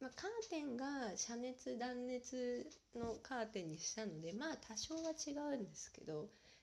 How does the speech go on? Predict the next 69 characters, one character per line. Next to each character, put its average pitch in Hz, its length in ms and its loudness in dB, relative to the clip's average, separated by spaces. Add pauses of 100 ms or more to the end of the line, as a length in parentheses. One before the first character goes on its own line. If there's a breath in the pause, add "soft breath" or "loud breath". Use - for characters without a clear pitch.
(120)
や 185 80 -8
っ 180 120 -8
ぱ 170 100 -4
ね、 165 240 -2
二 175 280 -2
枚、 254 500 0
二 185 200 4
重 254 280 2
サ 269 200 0
ッ 269 60 -4
シ - 400 2
っ - 720 -14
て 208 80 0
い 190 80 4
う 170 100 0
の 156 40 0
は 156 120 -2
ね、 151 400 -2
す - 180 -4
ご 180 140 0
く 170 160 -10
こ - 540 -4 (200)
う、 147 60 -2
う 156 220 2
ん、 139 40 -2
価 165 220 -4
値 - 220 -4
が 147 160 0
あ 160 80 2
る 160 120 2
な 156 340 0
ぁ - 20 -6
と、 156 240 -4 (380 loud breath)
し - 380 2
み 262 280 2
じ 320 180 2
み 294 180 6
思 165 240 2
い - 100 4
ま 160 200 -2
す 160 200 -4
ね。 196 160 2 (440 loud breath)
本 254 360 2
当 254 100 4
に、 247 160 0
あ 214 60 0
の、 185 140 0
霜 311 460 2
が 277 100 2
降 208 140 2
っ - 20 4 (100)
ち - 120 0
ゃ 170 40 0
っ - 20 -10
た - 200 -2
り 165 100 0
す - 160 -4
る 202 140 4
レ 247 120 4
ベ 196 140 2
ル 151 80 0
で 170 80 -10
寒 185 400 -6
い 170 60 -6
し、 143 160 -4
私 202 340 -6
の 262 140 -2
ベ 262 120 0
ッ 262 60 -2